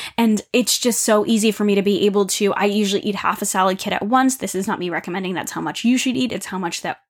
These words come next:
how much works for me. So I split my salad kit in half, save half for the next day, and that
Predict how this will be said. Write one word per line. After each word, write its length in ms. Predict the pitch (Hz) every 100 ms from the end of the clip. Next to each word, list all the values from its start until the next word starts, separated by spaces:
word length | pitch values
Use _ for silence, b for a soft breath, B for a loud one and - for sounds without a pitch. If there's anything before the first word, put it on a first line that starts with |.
| -
how 140 | 240
much 180 | 220 -
works 240 | 208 202
for 140 | - 208
me. 260 | 262 277 B B B B
So 160 | -
I 80 | 226
split 200 | 220 240
my 80 | 220
salad 340 | 196 190 190
kit 140 | 190 196
in 80 | 196
half, 360 | 226 220 - _ _ _ _ -
save 280 | - 214 202
half 200 | 185 -
for 100 | 196
the 60 |
next 280 | 190 180 -
day, 240 | 190 190 -
and 140 | 196
that 200 | 165 151